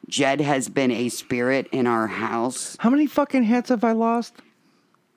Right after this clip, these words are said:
Speaker 1: So, backstory real quick.
Speaker 2: <clears throat>
Speaker 1: Jed used to always have a Kangol hat. If you don't know what a Kangol hat is, it's the hat with the kangaroo.
Speaker 2: I knew nothing about this.
Speaker 1: Tim knew nothing about it. We went to Lids.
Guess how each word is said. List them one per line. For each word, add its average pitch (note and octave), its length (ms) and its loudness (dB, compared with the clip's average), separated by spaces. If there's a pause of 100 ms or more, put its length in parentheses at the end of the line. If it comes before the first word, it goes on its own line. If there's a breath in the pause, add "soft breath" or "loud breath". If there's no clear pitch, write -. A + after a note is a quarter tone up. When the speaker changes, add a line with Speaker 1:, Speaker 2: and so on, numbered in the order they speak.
Speaker 1:
So, C3+ 440 0 (680)
backstory B2+ 520 0
real A2+ 120 0
quick. C3 320 0
Speaker 2:
<clears throat> E2+ 560 -10
Speaker 1:
Jed C3+ 360 -2
used B2+ 180 0
to G2+ 120 0
always A#2 280 0
have A#2+ 140 0
a A#2 60 -2
Kangol A#2+ 480 0
hat. F#2 260 -6 (400)
If - 140 -18
you A2+ 40 -6
don't B2+ 180 -2
know C3 100 -2
what B2+ 100 -2
a B2+ 40 0
Kangol C3 420 0
hat B2+ 180 0
is, C3+ 320 -2
it's - 160 -6
the C3 100 0
hat A#2 200 0
with A#2 120 -4
the B2+ 60 -4
kangaroo. B2 680 0 (200)
Speaker 2:
I F2+ 200 0
knew F#2 240 0
nothing F2+ 400 -4
about B2 320 -4
this. G#2+ 180 -4 (140)
Speaker 1:
Tim B2 240 0
knew C#3 100 4
nothing C3 320 0
about A2+ 320 -2
it. A2+ 220 -4 (600 soft breath)
We C3 120 0
went B2+ 220 0
to C3 400 -2 (340)
Lids. A#2+ 560 -4